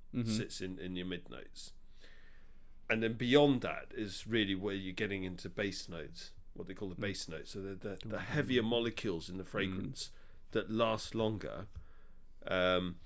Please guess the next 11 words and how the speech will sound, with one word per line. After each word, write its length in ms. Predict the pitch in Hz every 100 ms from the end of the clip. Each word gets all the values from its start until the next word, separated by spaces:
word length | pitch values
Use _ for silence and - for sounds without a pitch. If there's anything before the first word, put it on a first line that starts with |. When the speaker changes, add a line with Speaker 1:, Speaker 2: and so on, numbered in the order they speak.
| - - -
Speaker 2:
and 200 | 117 113
it, 100 | 104 -
it's 240 | 117 - -
that 220 | 120 -
scent 540 | - - 139 127 -
that 160 | 123 110
you 80 | 110
get, 200 | 123 -
which 200 | 110 135
is 100 | 123
weaker, 540 | 151 143 - 85